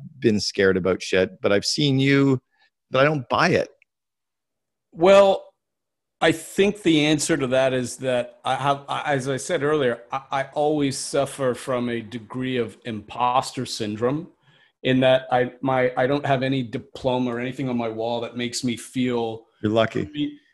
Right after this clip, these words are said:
Speaker 2: preconditioned to, to do what I do successfully. So I make a decision early on that, um,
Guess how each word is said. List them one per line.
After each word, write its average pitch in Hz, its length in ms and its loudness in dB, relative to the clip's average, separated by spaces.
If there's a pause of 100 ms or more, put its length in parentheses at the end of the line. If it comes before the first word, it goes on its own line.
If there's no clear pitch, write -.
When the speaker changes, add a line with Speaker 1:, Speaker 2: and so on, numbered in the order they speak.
(100)
Speaker 2:
preconditioned 139 960 2 (180)
to, 120 300 -2 (100)
to 120 300 -2
do 127 560 2
what 123 280 2
I 113 140 0
do 120 300 -2
successfully. 104 960 -2 (280)
So 120 640 2
I 120 160 0
make 139 300 0
a - 20 0 (140)
decision 120 560 -2
early 117 360 -4
on 113 360 -4
that, 104 280 -2
um, 101 640 -6